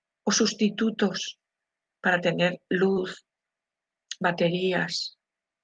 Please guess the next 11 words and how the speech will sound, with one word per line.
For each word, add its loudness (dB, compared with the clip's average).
comida 2
preparada 2
y -4
acondicionada 0
para -2
que -4
no -4
se 0
pudra. -6
Todo 10
eso 2